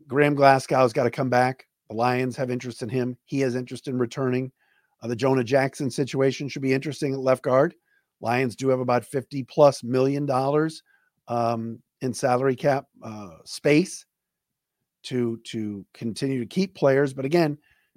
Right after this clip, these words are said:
they've probably gotta re-up Jared Goff soon. They've gotta, uh, Penei Sewell's money goes up. Uh, you gotta think long-term about Amon-Ra Saint Brown. There are, you know, other players the Lions are gonna wanna bring back. I mentioned Glasgow.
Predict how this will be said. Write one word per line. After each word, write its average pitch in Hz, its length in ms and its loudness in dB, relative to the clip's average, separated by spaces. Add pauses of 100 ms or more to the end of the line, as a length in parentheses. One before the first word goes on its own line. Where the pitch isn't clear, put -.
they've 120 160 -6
probably 135 300 6
gotta 131 160 4
re-up 131 240 4
Jared 127 320 -2
Goff 135 380 2
soon. 117 440 -6 (400)
They've 110 140 -8
gotta, 117 400 0 (140)
uh, 92 160 -16 (180)
Penei 135 200 0
Sewell's 147 520 0
money 117 400 -4 (260)
goes 120 320 0
up. 107 280 0 (520)
Uh, 107 360 -6
you 117 120 -10
gotta 123 440 0 (100)
think 135 240 -6
long-term 139 560 2
about 131 200 2
Amon-Ra 131 400 0
Saint 123 300 -4
Brown. 113 320 -8 (540)
There 117 180 -4
are, 117 340 0 (680)
you 117 80 -8
know, - 160 -16 (140)
other 139 200 2
players 135 460 2
the 131 60 -10
Lions 127 340 -4
are - 20 -12
gonna 120 140 -6
wanna 120 260 -2
bring 117 220 -6
back. 104 260 -10
I 101 40 -10
mentioned 113 320 -10
Glasgow. 123 580 2